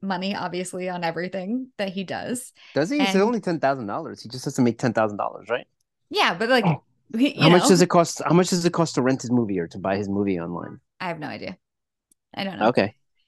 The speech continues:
Speaker 1: But I'm just
Speaker 2: I would
Speaker 1: saying, like,
Speaker 2: imagine.
Speaker 1: I,
Speaker 2: Yeah,
Speaker 1: I
Speaker 2: go
Speaker 1: don't,
Speaker 2: ahead.
Speaker 1: I don't think it's a money, like, it's not, like, a money maker for
Speaker 2: Well,
Speaker 1: him.
Speaker 2: no, I don't
Speaker 1: It's,
Speaker 2: think
Speaker 1: like,
Speaker 2: he's
Speaker 1: a
Speaker 2: making
Speaker 1: passion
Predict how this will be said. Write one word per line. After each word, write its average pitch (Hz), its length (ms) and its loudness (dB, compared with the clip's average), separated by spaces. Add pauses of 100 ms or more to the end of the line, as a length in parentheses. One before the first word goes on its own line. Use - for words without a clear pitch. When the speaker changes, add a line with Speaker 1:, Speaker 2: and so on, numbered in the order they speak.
(100)
Speaker 1:
But 294 120 2
I'm 330 120 2
just 359 120 2
Speaker 2:
I 277 40 8
would 285 100 8
Speaker 1:
saying, 151 80 8
like, 226 200 6
Speaker 2:
imagine. 147 260 6 (420)
Speaker 1:
I, 247 100 4
Speaker 2:
Yeah, 240 120 10
Speaker 1:
I 254 100 6
Speaker 2:
go - 0 -
Speaker 1:
don't, 302 140 4
Speaker 2:
ahead. 170 120 4
Speaker 1:
I 277 60 2
don't 294 200 0
think 311 160 0
it's 294 120 -6
a 254 40 2
money, 226 360 0
like, 240 200 -2
it's 247 100 -2
not, 277 180 -4
like, 254 140 -2
a 196 60 0
money 196 340 -4
maker 165 340 -6
for - 140 2
Speaker 2:
Well, 202 80 10
Speaker 1:
him. 180 40 2
Speaker 2:
no, 160 140 2
I 151 100 8
don't 247 120 4
Speaker 1:
It's, - 40 2
Speaker 2:
think 208 120 4
Speaker 1:
like, 185 100 8
Speaker 2:
he's 156 40 4
Speaker 1:
a 143 40 6
Speaker 2:
making 147 200 6
Speaker 1:
passion 113 200 4